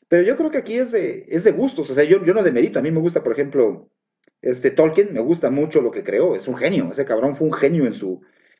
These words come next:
en su tiempo. Fue un, un genio inaudito. O sea, todo, todo lo que hizo, todo lo que se le imaginó. Tú tienes que tener pendejadas en la cabeza para que se te ocurra tanto, ¿no? Pero es de gustos. O sea, creo que la lectura, como cualquier otra cosa, las series, todo lo que hagas, es por cuestión de gustos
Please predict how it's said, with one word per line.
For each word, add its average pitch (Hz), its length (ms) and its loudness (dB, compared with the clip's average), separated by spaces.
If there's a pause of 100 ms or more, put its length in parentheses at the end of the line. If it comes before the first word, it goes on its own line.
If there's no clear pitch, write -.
(220)
en 104 160 -4
su 107 140 -6
tiempo. 147 380 0
Fue 127 140 -4
un, 131 300 -4
un 110 140 -10
genio 131 500 -2
inaudito. 104 440 -2
O - 20 0
sea, 123 240 -2
todo, 165 220 2
todo 175 140 4
lo 160 120 0
que 165 100 -4
hizo, 135 220 -2
todo 156 120 2
lo 180 60 0
que 165 60 -12
se 110 80 -4
le 101 60 -2
imaginó. 98 420 -4
Tú 107 260 -16
tienes 151 200 -4
que - 60 -14
tener 135 280 -4 (200)
pendejadas 123 340 -2
en 110 60 -6
la 98 80 -6
cabeza 104 320 0
para 90 180 -6
que - 60 -20
se - 60 -20
te 104 60 -10
ocurra 139 240 0
tanto, 202 280 0
¿no? - 240 -6 (800)
Pero 170 320 4
es 180 140 0
de 202 80 6
gustos. 214 420 -2
O 123 80 -12
sea, 139 140 0
creo 196 140 0
que 214 80 0
la 160 100 4
lectura, 165 440 2
como 117 280 -2
cualquier 120 480 -2
otra 156 200 -2
cosa, 190 260 -2
las 98 120 -8
series, 160 640 -2
todo 240 240 2
lo 156 140 0
que 175 80 2
hagas, 214 260 -2
es 202 160 -8
por - 300 -6
cuestión 165 300 -4
de 196 80 2
gustos 202 480 -2